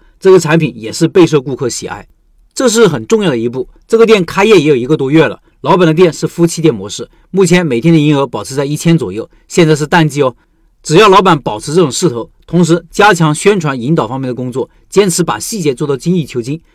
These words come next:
那么在下半年旺季来临之前，这个店的营业额翻倍应该不是问题。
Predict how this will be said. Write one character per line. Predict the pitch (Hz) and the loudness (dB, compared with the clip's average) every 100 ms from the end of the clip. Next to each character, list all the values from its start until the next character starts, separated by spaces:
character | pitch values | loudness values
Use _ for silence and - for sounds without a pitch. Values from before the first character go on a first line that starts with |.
| _ | _
那 | 170 | 0
么 | 165 | 2
在 | 175 | 4
下 | 170 226 | 2 0
半 | 180 165 | 2 0
年 | 143 | 0
旺 | 185 185 | 0 0
季 | 147 | -2
来 | 123 | -4
临 | 127 123 | -6 -8
之 | 131 | -12
前， | 123 107 - _ _ - | -14 -16 -20 _ _ 0
这 | 208 | 4
个 | |
店 | 202 196 | 4 4
的 | |
营 | 151 165 | 4 4
业 | |
额 | 151 151 | 4 2
翻 | - 185 | 0 2
倍 | 220 180 | 2 2
应 | 123 127 | -2 -6
该 | 131 | -6
不 | 123 | -4
是 | 135 | -4
问 | 135 104 | -4 -6
题。 | - | -14